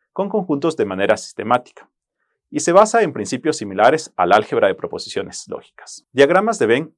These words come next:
y ejercicios. Los diagramas de Venn son representaciones gráficas que permiten visualizar la relación entre conjuntos mediante regiones del plano.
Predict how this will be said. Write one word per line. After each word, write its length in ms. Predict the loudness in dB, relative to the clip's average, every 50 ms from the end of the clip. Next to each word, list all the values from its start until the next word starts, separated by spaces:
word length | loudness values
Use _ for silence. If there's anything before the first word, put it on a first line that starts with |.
| _ _
y 140 | -4 -2 -2
ejercicios. 720 | -2 -2 -6 -8 -6 -10 -10 -10 -12 -16 -18 -20 -20 -20 _ _ _ _ _ _ _ _ _ _ _ _ _ _ _
Los 140 | 0 2
diagramas 380 | 2 2 4 4 4 2 2 0
de 100 | 0 0
Venn 260 | 0 0 -2 -6 -14 _
son 220 | -10 -4 -4 0
representaciones 800 | 0 0 0 0 -4 -4 -4 -4 -4 -4 -2 -2 -4 -4 -6 -8
gráficas 600 | 0 2 2 2 2 -2 -4 -2 -2 -4 -4 -10
que 140 | _ -4 -4
permiten 420 | -2 0 -2 -2 -4 -2 -2 -2 -2
visualizar 460 | -2 -4 -4 -6 -6 -2 0 0 4
la 140 | 4 2 2
relación 600 | 2 -4 -6 -6 -8 -2 0 0 0 0 -4 _ _ _ _
entre 340 | -8 -8 -6 -4 -6 -6 -6
conjuntos 680 | -8 -12 -8 -8 -6 -6 -4 -4 -6 -6 -6 -10 _ _ _ _ _ _
mediante 400 | -4 -2 4 4 4 4 2 -2
regiones 560 | -2 -2 -2 -4 -4 -2 -2 -2 -2 -2 -4 -4
del 120 | -6 -6
plano. 360 | _ -6 -6 -6 -6 -10 _